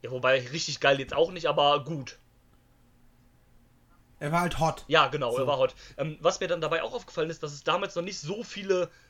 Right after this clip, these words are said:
Speaker 1: Top-Namen gab bei N X T, wie das heute der Fall ist. Also du hattest so, du hattest Zayn, Owens und Balor im Prinzip oben.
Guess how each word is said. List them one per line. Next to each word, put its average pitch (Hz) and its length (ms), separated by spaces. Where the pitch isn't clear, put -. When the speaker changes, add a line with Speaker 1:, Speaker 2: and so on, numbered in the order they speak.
Speaker 1:
Top-Namen 156 520
gab 143 200
bei 151 100
N 143 80
X - 120
T, 151 100
wie 147 60
das 143 160
heute 208 180
der 131 100
Fall 117 180
ist. - 200
Also 160 140
du 190 80
hattest 185 220
so, 156 300
du 151 100
hattest 120 220
Zayn, 202 320
Owens 233 440
und 185 380
Balor 180 260
im 135 80
Prinzip 131 360
oben. 113 340